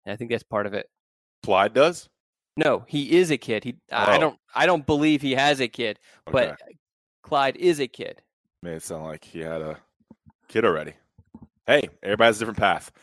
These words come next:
Speaker 2: Okay, so, I mean, obviously, I, i-, it's with him and Jacoby Criswell, you have these guys from out of state,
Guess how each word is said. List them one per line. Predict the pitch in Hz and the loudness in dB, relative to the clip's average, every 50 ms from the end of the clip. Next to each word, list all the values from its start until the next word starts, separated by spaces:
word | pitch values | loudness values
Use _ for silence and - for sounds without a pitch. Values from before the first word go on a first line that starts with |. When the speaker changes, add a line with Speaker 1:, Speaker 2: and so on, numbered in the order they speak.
| - - | -4 2
Speaker 2:
Okay, | 120 120 - 156 131 110 92 - - - | 2 6 10 10 10 10 10 6 0 -10
so, | - - - 139 135 131 131 131 131 131 | -4 2 8 8 10 12 12 10 10 8
I | 135 | 6
mean, | 147 156 156 | 4 2 4
obviously, | 151 185 214 214 202 - - 160 151 147 123 - | 6 6 6 6 4 0 2 2 2 2 2 2
I, | 127 139 | 4 2
i-, | 143 139 - - | 2 2 0 0
it's | 131 135 117 120 127 120 - - - - - - | 2 2 2 2 0 -2 -2 -4 -6 -6 -8 -8
with | - 117 120 - | -4 -4 -4 -4
him | - 160 160 160 160 165 170 156 | -4 -6 -4 -2 -2 -2 -2 -4
and | 131 123 | -6 -6
Jacoby | 113 120 - - 127 120 117 | -8 -8 -4 -2 -2 -2 -2
Criswell, | 110 - 120 113 104 92 95 92 90 90 92 | -4 -2 -2 -2 -2 -2 -2 -2 0 0 -2
you | 95 101 | -4 -4
have | 98 107 104 104 104 101 98 92 - _ _ _ _ _ _ _ _ - | -2 0 0 2 2 2 0 -2 -6 _ _ _ _ _ _ _ _ -16
these | 92 101 104 95 | -12 -12 -10 -4
guys | - 117 110 113 117 117 117 113 - - - - _ _ | 0 2 4 4 4 4 2 0 -4 -10 -18 -20 _ _
from | - - 98 87 | -12 -12 -10 -6
out | 92 98 107 | -2 0 0
of | 113 113 | 0 0
state, | - - - - 101 95 87 85 87 - - | -4 -8 -6 -4 -4 -4 -4 -6 -8 -14 -20